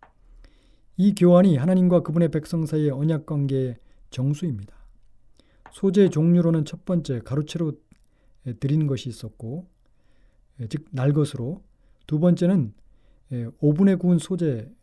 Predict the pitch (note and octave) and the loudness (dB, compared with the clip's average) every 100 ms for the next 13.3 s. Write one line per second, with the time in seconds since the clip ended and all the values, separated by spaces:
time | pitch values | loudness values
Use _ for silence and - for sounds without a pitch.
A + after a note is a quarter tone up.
0 | _ _ _ _ _ _ _ - F#3 G3 | _ _ _ _ _ _ _ -6 0 2
1 | F#3 F3 G#3 G#3+ _ _ _ _ _ B2 | 2 2 0 -4 _ _ _ _ _ -12
2 | A#2 - D3 E3 G3 F3 F3 D#3 D#3+ B2+ | -8 0 2 2 2 2 0 0 -6 -6
3 | G2 F#2 - - - _ C#3 D3 F3 D#3+ | -12 -14 -20 -20 -20 _ 0 2 2 2
4 | F3+ G3+ - - - F#3+ E3+ E3+ G3 A3 | -2 -4 -6 -6 -2 -2 0 0 0 -2
5 | - _ - D#3+ E3 G3+ D#3+ - A2+ G#2 | -8 _ -8 -6 -4 -4 -6 -10 -10 -12
6 | - _ _ _ _ _ _ _ _ _ | -18 _ _ _ _ _ _ _ _ _
7 | _ _ _ _ _ - C3+ E3 G#3+ G3+ | _ _ _ _ _ -4 2 4 6 6
8 | F#3 F3+ F#3 F#3+ F3 D3 D3 C#3+ D#3 G#2 | 4 2 0 -2 0 -2 -2 -2 -2 -6
9 | - _ _ - C#3 C3 E3+ F3+ D#3+ - | -12 _ _ -10 -4 0 2 2 0 -4
10 | - - _ _ _ _ _ - D#3+ F#3 | -20 -20 _ _ _ _ _ 0 4 6
11 | G3 G3+ F3 F3 F#3 F3 C#3+ C#3+ E3+ F3 | 6 4 2 4 4 2 2 2 4 4
12 | E3+ D#3 C#3+ F#3+ F#3 F3+ D#3 - - E3+ | 2 0 -2 -2 0 0 -2 -6 -6 -4
13 | B2 A#2+ E3+ | -4 -6 -10